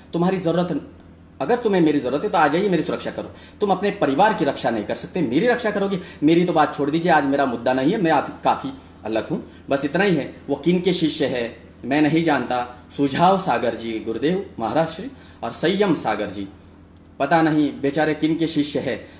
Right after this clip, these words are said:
लेकिन भूखे प्यासे हैं, छह दिन हो गया है, आज सातवां दिन है उन्हें। तो कम से कम वहां पर जैन समाज के प्रतिष्ठित लोग वहां पहुंचे, उनका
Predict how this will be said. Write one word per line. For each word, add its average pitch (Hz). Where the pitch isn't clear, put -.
लेकिन 165
भूखे 220
प्यासे 240
हैं, 269
छह 262
दिन 262
हो 208
गया 220
है, 185
आज 175
सातवां 220
दिन 185
है 156
उन्हें। 233
तो 123
कम 131
से 139
कम 131
वहां 135
पर 160
जैन 143
समाज 143
के 139
प्रतिष्ठित 165
लोग 165
वहां 131
पहुंचे, 147
उनका 175